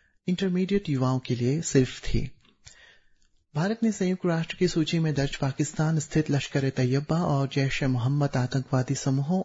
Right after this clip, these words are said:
और उनके समर्थकों को अफगानिस्तान की जमीन का इस्तेमाल आतंकवाद के लिए न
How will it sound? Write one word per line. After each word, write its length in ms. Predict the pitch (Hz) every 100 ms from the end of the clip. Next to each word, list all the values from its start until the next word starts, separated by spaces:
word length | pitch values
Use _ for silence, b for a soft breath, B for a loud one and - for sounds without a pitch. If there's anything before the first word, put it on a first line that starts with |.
| -
और 160 | 147
उनके 240 | - 147 160
समर्थकों 560 | - 143 143 175 -
को 180 | 170 139 156 B B -
अफगानिस्तान 680 | - 170 185 - 196 208
की 100 | 208
जमीन 360 | 147 135 131 135
का 100 | 131
इस्तेमाल 460 | 131 - 131 127 135 B B -
आतंकवाद 480 | 160 - 170 175 202
के 140 | -
लिए 100 | 127
न 180 | 120 123